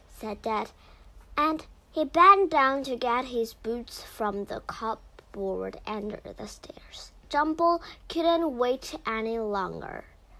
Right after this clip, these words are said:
Beaming with excitement, he jumped up at Dan. Dan watched in horror as Jumbo waggly tail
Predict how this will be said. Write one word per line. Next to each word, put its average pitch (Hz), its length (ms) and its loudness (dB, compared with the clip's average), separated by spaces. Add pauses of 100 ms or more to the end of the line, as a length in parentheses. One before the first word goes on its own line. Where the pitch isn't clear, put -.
(840)
Beaming 240 680 -2
with 220 560 -4
excitement, - 1400 -8 (300)
he 269 160 -8 (100)
jumped 359 360 4
up 359 280 8 (120)
at 226 240 -2
Dan. 202 300 -6 (580)
Dan 311 420 0
watched 285 480 2 (240)
in 247 280 -2
horror 254 680 -2
as 220 360 -6
Jumbo 262 460 0
waggly 285 720 0
tail 262 520 -4